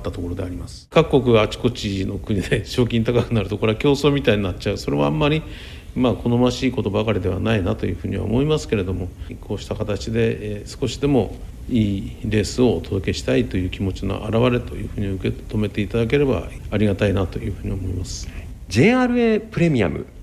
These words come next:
Speaker 2: まあ、ファンへのその配当面での還元ですけれども、まあ、これまであの、馬連を中心に実施されていたのが、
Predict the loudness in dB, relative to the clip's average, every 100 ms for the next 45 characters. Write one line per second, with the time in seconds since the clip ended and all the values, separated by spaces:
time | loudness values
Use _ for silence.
0 | -6 -2 2 4 4 0 -2 -2 -4 -8
1 | -12 -18 0 2 4 4 4 2 -4 -8
2 | -4 0 4 4 4 0 -4 -6 0 0
3 | 0 -6 -16 -16 -16 -8 0 4 6 6
4 | 4 4 2 2 4 4 2 2 0 2
5 | 4 4 2 0 -2 0 0 2 2 2
6 | 0 0 -4